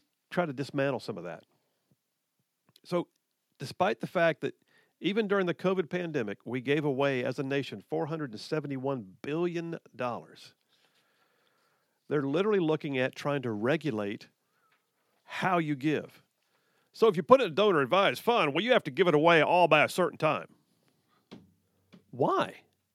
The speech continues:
Why? "Well, we need to get that out into the community. It's not right for you to harbor it over a period of time."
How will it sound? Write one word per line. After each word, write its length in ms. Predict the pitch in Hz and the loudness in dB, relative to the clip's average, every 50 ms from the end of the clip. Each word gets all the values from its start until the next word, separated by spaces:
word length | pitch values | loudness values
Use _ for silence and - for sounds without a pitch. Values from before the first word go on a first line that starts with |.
| _ _ _ _ _ _ _ _ _ _ _ _ _ _ _ _ _ - | _ _ _ _ _ _ _ _ _ _ _ _ _ _ _ _ _ -10
Why? 460 | 117 117 160 220 247 233 131 87 92 - - _ _ _ _ _ _ _ _ _ _ _ _ - | -2 0 2 2 2 0 -2 -6 -10 -18 -20 _ _ _ _ _ _ _ _ _ _ _ _ 0
"Well, 300 | - - 277 277 254 226 | 4 6 6 8 8 8
we 80 | 233 254 | 8 8
need 160 | 262 247 208 | 6 4 2
to 60 | 175 | 2
get 180 | 156 214 214 - | 4 4 4 6
that 160 | 208 190 190 | 6 8 8
out 140 | 190 190 - | 8 6 4
into 100 | 151 135 | 2 -2
the 100 | 127 127 | -2 -4
community. 600 | - - 113 147 190 208 170 113 98 85 87 113 | -6 -4 0 2 4 4 2 0 -2 -8 -10 -10
It's 160 | 147 - 165 | -8 -6 -2
not 200 | 185 180 - 135 | -2 -2 0 0
right 240 | 165 175 180 170 - | 0 0 0 0 0
for 80 | - | -2
you 120 | 143 143 135 | -4 -4 -4
to 80 | 131 | -4
harbor 560 | - - - - 156 165 185 160 147 143 135 | -4 -6 -2 4 8 8 8 8 6 4 4
it 100 | 131 135 | 4 4
over 220 | 139 139 120 117 120 | 2 2 2 0 -2
a 60 | 123 | -2
period 260 | - - 156 160 139 | -2 0 -2 0 -2
of 100 | 123 - | -2 -2
time." 320 | - 160 180 170 139 127 | -2 -2 -2 -2 -2 -4